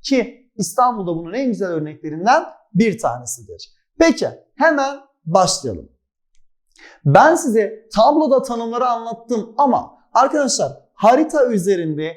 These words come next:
size bütün platolarımızı, bütün özellikleri ile, soru gelme özellikleri ve kapasitesi ile beraber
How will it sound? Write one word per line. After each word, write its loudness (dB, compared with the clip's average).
size 0
bütün -4
platolarımızı, -4
bütün -2
özellikleri -2
ile, -6
soru -2
gelme -4
özellikleri -4
ve -8
kapasitesi -6
ile -6
beraber 0